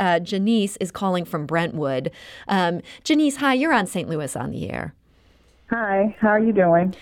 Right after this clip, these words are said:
Speaker 1: Thank you for joining us. Um, I understand that you served, uh, many years, uh, with Patty in prison. Is that right?
Speaker 2: I did. I actually just re-, was released from prison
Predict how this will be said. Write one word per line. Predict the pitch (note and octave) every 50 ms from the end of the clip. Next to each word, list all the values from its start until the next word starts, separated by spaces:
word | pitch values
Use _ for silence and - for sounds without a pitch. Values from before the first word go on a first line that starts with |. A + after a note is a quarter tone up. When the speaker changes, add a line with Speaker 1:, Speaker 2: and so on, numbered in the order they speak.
| - - -
Speaker 1:
Thank | D#4 F4 F#4+ -
you | F#4+ F#4
for | - C4+
joining | G3 F#3 G#3+ G#3+ A#3+ C4 C4 A#3+ G3+ F3+
us. | E3 D#3+ D#3+ D#3+ E3 - - -
Um, | G#3+ G3+ F#3+ F#3+ -
I | G#3+ A#3+ C4+
understand | D4 C#4+ C#4 - - - B3 A#3 A#3 G#3+
that | G3 F#3+
you | G#3 A#3+ C4+ C#4+ C#4
served, | C4+ - - C#4 C4 C4 C4+ C4 A#3 A3 -
uh, | F#3+ F#3 F#3
many | F#3 F#3 G3+ A#3 B3 A#3+ A3+
years, | G#3 F#3+ G#3 G3+ F#3+ F3 D#3 D3+ D3+ - - -
uh, | - F#3 F3 E3+ E3
with | F3+ F#3+ F#3
Patty | - G3 F#3 F3+ F3 F3 E3+
in | E3 D#3
prison. | - - F3 E3 - C#3 C3 C#3
Is | - -
that | - F#3+ F3 -
right? | F#3 F3+ F3 F3+ F#3 - - - - - - - - - _ _ _ _ _ _ - -
Speaker 2:
I | F#3
did. | F3+ F#3+ G#3+ G3+ F3+ E3+ E3+
I | - E3 E3+ F3 F3 F3 F3 F3 - - E3+
actually | F3+ G3 G3 - G#3 G3+ F#3+ F#3+ F#3+ F#3 F3 -
just | F#3 F#3 F#3 F#3
re-, | F3+ F3+ F3 - -
was | E3+ E3+ E3+ D#3+
released | E3+ E3 E3 F#3 A3 A3 -
from | - F3 D#3+
prison | - - F3+ E3 E3 E3 D#3+ D#3 D3+ D3+